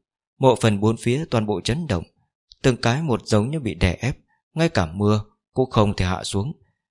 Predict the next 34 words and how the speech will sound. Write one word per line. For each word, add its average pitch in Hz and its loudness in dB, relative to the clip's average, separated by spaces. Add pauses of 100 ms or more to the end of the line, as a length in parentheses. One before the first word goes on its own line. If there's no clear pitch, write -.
(720)
giống 123 4
như 117 4
bị 107 0
ngăn 151 -4
cản 78 -2
vậy. 87 -4 (680)
Tâm 165 0
thần 98 2
của 95 -2
Hứa 123 0
Thanh 160 -2
và 101 2
Nhị 92 -2
Ngưu 98 0
nhấc 117 -2
lên 98 -2
gợn 92 -6
sóng, 117 -4 (460)
bởi 120 6
vì 113 2
trình 110 0
độ 104 0
cường 104 2
hãn 139 -2
của - -4
cỗ - -2
uy 98 -2
áp 113 -6
này 87 -4 (320)
đã 180 0
vượt 117 2
qua 160 -2
uẩn 98 2
thần, 90 -2